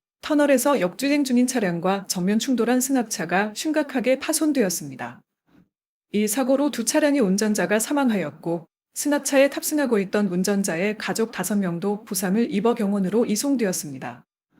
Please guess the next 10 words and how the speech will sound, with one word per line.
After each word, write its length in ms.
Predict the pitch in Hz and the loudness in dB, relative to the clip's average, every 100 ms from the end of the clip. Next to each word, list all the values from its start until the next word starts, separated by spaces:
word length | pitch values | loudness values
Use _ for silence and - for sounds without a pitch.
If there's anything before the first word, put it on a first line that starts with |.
| _ _ _ _ _ - | _ _ _ _ _ -4
경찰은 500 | 190 185 262 294 285 | -2 2 2 2 2
블랙박스와 680 | 240 285 294 294 - 262 | 2 2 2 -2 0 2
씨씨티비 560 | 277 320 320 302 285 254 | 2 -2 -4 -2 0 0
영상을 400 | 165 196 233 233 | 0 0 0 0
바탕으로 640 | 190 180 190 170 180 208 190 | -2 -6 -6 -4 -2 -2 -2
역주행 440 | 180 - 262 262 | -6 -2 0 2
원인 220 | 214 202 | 2 2
등을 260 | 185 202 233 | 2 -2 0
조사하고 500 | 214 214 285 220 202 | -2 0 0 2 0
있습니다. 600 | 165 170 147 135 127 | -2 -6 -8 -10 -12